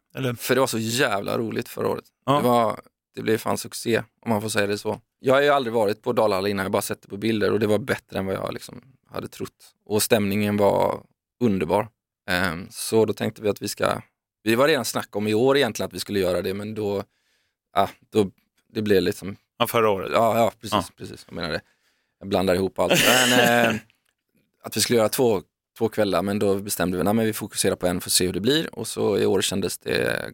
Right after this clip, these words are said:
Speaker 2: kommer det ju nu bli två kvällar då. Så då blir det, ja, det är två,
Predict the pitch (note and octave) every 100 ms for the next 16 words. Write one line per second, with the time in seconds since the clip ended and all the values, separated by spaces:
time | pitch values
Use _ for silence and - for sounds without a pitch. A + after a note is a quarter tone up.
0 | - - A2+ G#2 G2+ F2 G#2+ G#2 F2 E2
1 | - G2+ - - F#2 A#1+ - _ - A#2
2 | C3+ C#3+ C#3+ C3+ B2 A2+ _ _ _ C3+
3 | D#3 E3 E3+ D3+ D3+